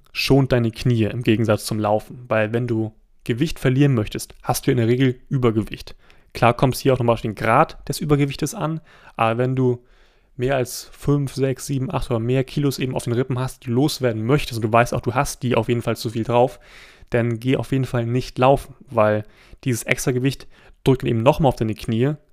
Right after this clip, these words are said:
und dann kannst du vielleicht Kalorien verbrennen durch das Laufen, aber du machst dir deine Knie kaputt und in ein paar Jahren, ja, hast du noch Knieschmerzen, kannst vielleicht mit deinen Kindern nicht mehr spielen oder Enkelkindern nicht mehr spielen, dir fällt jeder Gang schwer, jede Treppe schwer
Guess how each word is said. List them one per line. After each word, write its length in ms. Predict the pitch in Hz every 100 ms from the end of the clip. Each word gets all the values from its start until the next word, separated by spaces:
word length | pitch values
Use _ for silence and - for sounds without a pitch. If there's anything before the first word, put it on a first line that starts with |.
| _
und 120 | - 117
dann 240 | 117 113
kannst 260 | - 123 -
du 40 |
vielleicht 240 | - 120 -
Kalorien 360 | 127 117 131
verbrennen 420 | - 113 107 113
durch 120 | 143 147
das 100 | -
Laufen, 320 | 151 - 151 - - -
aber 100 | 113
du 80 | 120
machst 160 | 123
dir 100 | 127
deine 180 | 123 120
Knie 300 | - 139 147
kaputt 400 | 143 143 151 - - - - -
und 320 | 120 117 120
in 120 | 180
ein 40 | 117
paar 200 | - 123
Jahren, 480 | 127 127 127 131 185
ja, 220 | 127 -
hast 220 | - 135 -
du 60 |
noch 140 | 131 123
Knieschmerzen, 580 | - 139 - 135 -
kannst 160 | 131 127
vielleicht 120 | 120
mit 60 | 117
deinen 120 | 113
Kindern 200 | - 147
nicht 100 | 135
mehr 80 | 139
spielen 200 | - 120
oder 60 |
Enkelkindern 360 | 139 143 - 135
nicht 100 | 127
mehr 100 | 131
spielen, 380 | - 139 135 131 - - - -
dir 100 | 120
fällt 260 | - 123 117
jeder 220 | 123 120
Gang 300 | 120 127 143
schwer, 200 | - 131
jede 180 | 123 120
Treppe 300 | - 143 143
schwer 340 | - 135 131